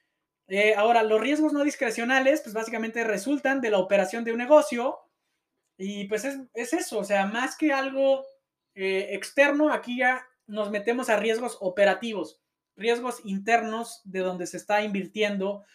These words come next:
y, pues, pueden ser fraudes, robos, eh, riesgos tecnológicos, riesgos legales, eh, entre otros, ¿vale? Entonces, es importante. Estos son bien difíciles de cuantificar, pero sí se puede. El tema, pues, es que, pues, no son dis-,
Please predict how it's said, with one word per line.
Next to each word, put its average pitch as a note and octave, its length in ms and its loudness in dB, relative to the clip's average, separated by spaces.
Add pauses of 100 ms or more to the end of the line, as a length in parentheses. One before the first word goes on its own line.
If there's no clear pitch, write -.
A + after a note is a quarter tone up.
(260)
y, G3 100 -6
pues, G3+ 200 -2
pueden A#3 260 2
ser G#3+ 180 0
fraudes, A3+ 520 4
robos, A3 640 2
eh, E3+ 360 -4
riesgos G#3 340 -6
tecnológicos, G#3 640 -2
riesgos G3 320 -4
legales, A3 560 0 (640)
eh, E3+ 400 -4 (420)
entre F#3+ 240 -2
otros, F3+ 340 2
¿vale? G3+ 200 4
Entonces, A#3 460 -4
es A3 180 0
importante. B3+ 800 2 (220)
Estos D4+ 300 -2
son D4 200 2
bien C#4+ 220 2
difíciles C4 440 -2
de G3+ 120 -4
cuantificar, G3 840 -2 (420)
pero F#3+ 200 -4
sí A#3+ 160 -8
se A#3+ 160 -4
puede. A#3+ 580 0 (720)
El F#3 140 -12
tema, B3 280 0
pues, G#3 180 -10
es G#3 160 -6
que, G#3+ 340 0 (640)
pues, F#3 100 -16
no A3 140 -4
son A#3 220 -4
dis-, G3+ 280 -12